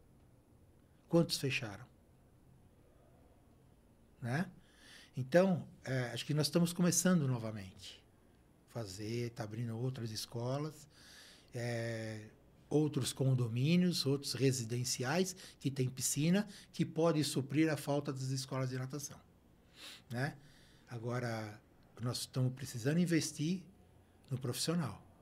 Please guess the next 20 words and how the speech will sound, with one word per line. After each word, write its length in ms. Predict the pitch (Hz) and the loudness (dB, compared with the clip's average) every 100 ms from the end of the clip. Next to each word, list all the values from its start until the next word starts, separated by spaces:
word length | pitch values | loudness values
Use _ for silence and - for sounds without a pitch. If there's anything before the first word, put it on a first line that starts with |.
| - - - - - - - - - - - - | -20 -20 -20 -20 -20 -20 -20 -20 -20 -20 -20 -14
Hoje, 540 | 113 123 139 123 190 - - - - - | -6 0 0 2 0 -2 -10 -20 -20 -8
todo 200 | 135 127 | -2 0
mundo 180 | 143 135 | 0 0
quer 360 | 156 156 160 - - | -2 -2 -4 -10 -10
ser 200 | - 135 | -6 -4
personal 500 | 131 - 156 135 139 | -2 -2 -2 -2 -2
pra 120 | 139 | -4
ganhar 220 | 131 131 | -2 -2
mais, 480 | 151 123 - - - - - - - - - - - - - - - | -2 -4 -8 -10 -12 -16 -20 -20 -20 -20 -20 -20 -20 -20 -20 -20 -12
né? 200 | 120 127 | -6 -4
A 80 | 107 | -4
gente 320 | 117 - - | -6 -10 -4
tem 180 | 147 165 | 0 0
que 100 | - | -2
trabalhar 440 | 131 127 120 123 | -4 -2 0 -2
um 60 | 120 | -4
pouquinho 520 | - - 143 160 170 - - - | -10 -10 -4 -2 -4 -6 -20 -10
mais 240 | 123 131 127 | -4 -2 -2
a 40 | |
capacitação 920 | 131 170 170 143 - 127 - 147 156 | 0 0 0 -2 -6 -6 -2 -2 -2